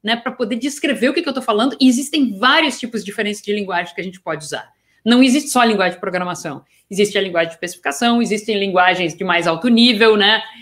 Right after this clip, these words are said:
existe linguagem natural, né, então existem várias linguagens que a gente pode falar, dependendo do tipo de informação que a gente quer tratar, ou programa, né, que, que a gente quer construir, né, e essas informações do mundo, pra poder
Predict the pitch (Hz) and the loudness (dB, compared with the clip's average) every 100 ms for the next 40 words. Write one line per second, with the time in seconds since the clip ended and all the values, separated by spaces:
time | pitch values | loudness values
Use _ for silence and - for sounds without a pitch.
0 | - 190 208 202 180 170 170 180 175 254 | -10 -4 -2 -2 0 0 0 -2 -2 -2
1 | 254 247 240 247 247 240 247 _ - 214 | -4 -2 0 2 2 -2 -8 _ -4 -2
2 | 233 277 269 254 320 311 233 262 349 269 | 2 0 0 0 0 -2 0 0 0 -2
3 | 247 196 240 - 226 220 226 208 220 214 | 0 0 0 -4 -10 -6 -6 -6 -2 0
4 | 208 254 254 247 240 247 240 254 220 240 | 0 0 -2 -2 -2 -4 -6 -6 -6 -4
5 | 269 294 262 262 311 - _ _ 277 254 | 0 0 0 -2 -2 -4 _ _ -2 -2
6 | 262 262 254 262 294 262 262 247 208 208 | -2 -4 -4 -4 -2 0 2 6 4 4
7 | - - _ _ _ _ - 214 220 262 | -4 -16 _ _ _ _ -6 -2 0 0
8 | 208 180 202 196 - _ _ _ _ 202 | 0 -2 -4 -6 -12 _ _ _ _ -10
9 | 214 208 220 208 226 285 254 233 - - | -10 -6 -6 -4 -4 0 0 -2 -10 -18
10 | - 196 - - _ _ 247 262 330 523 | -4 -4 -4 -16 _ _ 0 2 2 0
11 | 302 302 320 277 226 - 233 302 330 240 | 0 2 2 2 0 -2 -2 0 0 0
12 | 214 320 349 262 339 269 262 285 | 0 -2 -2 -4 -2 -2 -2 -2